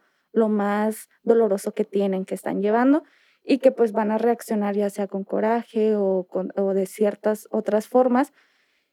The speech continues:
Y que, pues, sí, como dices, no es normal que una persona o que el agresor esté diciéndole a la usuaria que te diga ciertas cosas o que esté,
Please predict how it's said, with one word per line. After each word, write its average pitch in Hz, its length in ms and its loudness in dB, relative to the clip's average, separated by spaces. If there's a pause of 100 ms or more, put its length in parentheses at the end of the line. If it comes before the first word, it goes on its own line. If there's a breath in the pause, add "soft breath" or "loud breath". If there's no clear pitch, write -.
(140)
Y 277 160 4
que, 262 240 8
pues, 254 260 8
sí, 320 160 4
como 302 220 2
dices, 262 260 4
no 247 120 2
es 247 120 2
normal 269 460 4
que 269 80 4
una 254 200 2
persona 226 460 0
o 220 60 -2
que 214 200 2
el 202 180 0
agresor 196 440 0
esté 220 180 0
diciéndole 220 840 2
a 208 120 -2
la 196 120 0
usuaria 202 320 -2
que 202 180 -2
te 190 160 -2
diga 190 260 -2
ciertas 196 360 -6
cosas 233 540 2
o 196 120 -2
que 180 120 -2
esté, 180 680 0